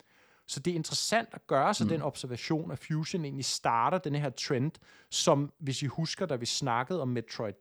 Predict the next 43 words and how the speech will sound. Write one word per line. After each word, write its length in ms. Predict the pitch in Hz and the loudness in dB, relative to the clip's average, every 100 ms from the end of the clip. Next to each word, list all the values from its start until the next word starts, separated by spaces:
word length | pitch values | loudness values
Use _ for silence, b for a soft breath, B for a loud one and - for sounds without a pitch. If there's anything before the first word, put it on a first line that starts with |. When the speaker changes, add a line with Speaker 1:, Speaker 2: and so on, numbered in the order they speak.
| - | -2
Speaker 1:
Dread, 180 | 147 208 - _ _ _ _ _ _ _ - | 2 2 -2 _ _ _ _ _ _ _ -2
Speaker 2:
Ja. 140 | 127 123 | 0 0
Speaker 1:
øh, 60 | |
for 300 | - 143 120 120 | -2 -2 -2 -2
forrige 400 | - 123 151 139 | -2 0 2 0
år, 240 | 117 131 | -2 -4
ikke? 180 | 147 - - | -6 -8 -6
At, 220 | 135 - | -6 -6
at 240 | 139 - - | -8 -6 -2
det 140 | 180 - | -2 0
også 460 | 131 170 - 226 - _ _ | 0 0 2 0 -4 _ _
var 340 | 139 143 143 190 | -2 0 2 0
egentlig 440 | 196 190 185 156 175 | -4 -2 -2 -2 -4
et 80 | - - 123 | -6 -14 -10
relativt 720 | 120 185 247 - - 175 127 | -6 -2 -2 -2 -2 -2 -2
lineært 640 | 143 143 165 220 165 - - | -4 0 2 2 2 -2 -4
spil, 380 | - 147 156 - b b - | 0 2 2 -2 b b 0
hvor 200 | 147 160 | 2 0
at 80 | |
backtrackingen 1080 | - 143 147 - - - 151 131 147 117 131 | 0 2 2 2 0 6 6 4 0 0 0
i 40 | 123 | 0
høj 340 | - 180 117 | 2 0 0
grad 400 | - 123 117 - 135 | -4 -2 -2 -2 -2
var 100 | 139 | 0
elimineret. 760 | 151 127 117 113 110 120 120 117 b b | 0 2 2 2 0 -2 -4 -6 b b
Selvfølgelig 340 | - 165 262 | -2 0 0
kan 100 | 320 | 2
man 100 | 269 | 0
stadig 240 | - 202 - | 2 0 0
backtracke, 720 | 156 202 - - 170 139 143 | -2 -2 -2 2 2 2 2
og 60 | |
man 100 | 123 | 0
kan 100 | 120 | -2
gå 120 | 123 131 | -2 -4
tilbage 340 | 127 113 135 | -2 -2 -2
og 60 | - | -2
finde 220 | 131 156 | -2 -2
nogle 160 | 135 | 0
missile 480 | 95 113 - 113 92 | -2 -2 -4 -4 -4
expansions 580 | 98 - 98 90 - 95 | -8 -6 -4 -4 -4 -6
og 60 | 92 | -6
sådan 140 | - | -4
noget. 140 | 87 | -6